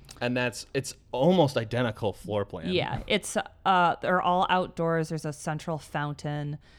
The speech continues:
Speaker 2: They play, like, stupid smooth jazz.
Speaker 1: Yep, both of them
Speaker 2: Like,
Speaker 1: do that.
Speaker 2: green grass that you're, like, not really
Speaker 1: Supposed
Speaker 2: supposed to
Speaker 1: to go
Speaker 2: walk on.
Speaker 1: on.
Speaker 2: There's, like, a trolley
Speaker 1: Mm-hmm.
Speaker 2: that
Speaker 1: The,
Speaker 2: goes
Speaker 1: the
Speaker 2: through.
Speaker 1: fountains go off with the music and have, like, lights in it.
Speaker 2: Yeah, it's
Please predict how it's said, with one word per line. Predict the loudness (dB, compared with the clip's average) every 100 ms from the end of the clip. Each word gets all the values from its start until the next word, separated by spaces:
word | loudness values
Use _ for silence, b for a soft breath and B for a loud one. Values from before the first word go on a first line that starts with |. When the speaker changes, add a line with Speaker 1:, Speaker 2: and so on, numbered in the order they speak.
| b -4
Speaker 2:
They | -4
play, | 0 0
like, | 0 -2
stupid | -6 -14 -6 -4 -2 -4 -4
smooth | -8 -6 -4 -6 -8
jazz. | -8 -6 -4 -4 -6 -8 -10 -8
Speaker 1:
Yep, | -8 -6
both | -2 -2
of |
them | -2
Speaker 2:
Like, | -4
Speaker 1:
do | -2
that. | -10 -12
Speaker 2:
green | -6 2 4 4 4 2 0 -6 -10
grass | 0 4 6 6 2
that | -4 -4
you're, | 0
like, | 0 0 -2
not | -2 -4 -6
really | -6 -4 -4
Speaker 1:
Supposed | -4 -4 -2
Speaker 2:
supposed |
to | -4
Speaker 1:
to |
go | -2
Speaker 2:
walk | -2 -2
on. | -4 -2
Speaker 1:
on. | 2
Speaker 2:
There's, | 4
like, | 4 -2
a |
trolley | -6 -4 0 0 0 -4 -6 -4
Speaker 1:
Mm-hmm. | -4 -2 -2
Speaker 2:
that | -4 2
Speaker 1:
The, | 2
Speaker 2:
goes | 4 6
Speaker 1:
the | 6
Speaker 2:
through. | 8 4
Speaker 1:
fountains | 2 2 0 -2
go | 0 0 2
off | 2 0 -4
with | -6 -6 -8
the |
music | -6 -6 -6 -6
and | -8
have, | -6
like, | -8 -8
lights | -8 -8 -10
in | -8
it. | -8 -8
Speaker 2:
Yeah, | -2 2 2 2 -4 -6 -4
it's | -4 -4 -12